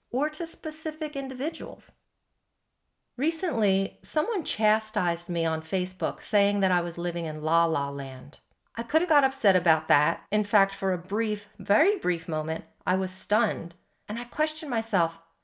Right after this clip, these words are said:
"Am I living in La La Land?" But almost immediately, I understood that this person was in the grips of fear. And fear causes pain. And people in pain sometimes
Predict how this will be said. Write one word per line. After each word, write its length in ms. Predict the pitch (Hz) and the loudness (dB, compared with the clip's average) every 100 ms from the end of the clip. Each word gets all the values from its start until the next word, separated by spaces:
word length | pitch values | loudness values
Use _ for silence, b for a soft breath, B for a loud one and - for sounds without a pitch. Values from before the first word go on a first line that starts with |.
| _ _ | _ _
"Am 260 | 143 160 214 | -4 0 0
I 140 | 285 | 2
living 360 | 320 339 339 339 | 0 0 0 -2
in 140 | 339 | 0
La 220 | 330 311 320 | 2 4 6
La 220 | 330 330 | 6 6
Land?" 440 | 330 330 330 330 - _ _ | 4 2 0 -6 -18 _ _
But 100 | 247 | 0
almost 320 | 311 453 - | 2 0 -2
immediately, 640 | 311 277 269 247 - 208 202 | -2 -2 0 0 0 -2 -2
I 180 | 208 226 | -2 -2
understood 580 | 269 285 277 247 214 185 | -2 -4 -4 0 0 0
that 300 | 208 - - | -2 -4 -8
this 160 | 320 | -8
person 420 | 320 330 320 254 | -4 -2 -2 -4
was 140 | 233 226 | -4 0
in 100 | 208 | -2
the 80 | 196 | 0
grips 340 | 202 190 - | 0 -2 -4
of 100 | 185 | -8
fear. 500 | - 185 160 - - _ _ _ - | -8 -8 -6 -8 -12 _ _ _ -4
And 160 | 233 | -4
fear 380 | 233 - 311 330 | -4 -4 -2 -2
causes 540 | 330 - 240 226 208 | -4 -4 -4 -4 -8
pain. 580 | - - 202 180 160 180 - _ _ _ | -12 -8 -4 -2 -4 -10 -16 _ _ _
And 220 | 233 233 | -4 -4
people 320 | - 320 320 466 415 | -2 -2 0 0 -2
in 60 | |
pain 360 | 330 285 262 220 | -2 -4 -2 -2
sometimes 560 | - 220 233 226 214 | -2 -2 0 0 0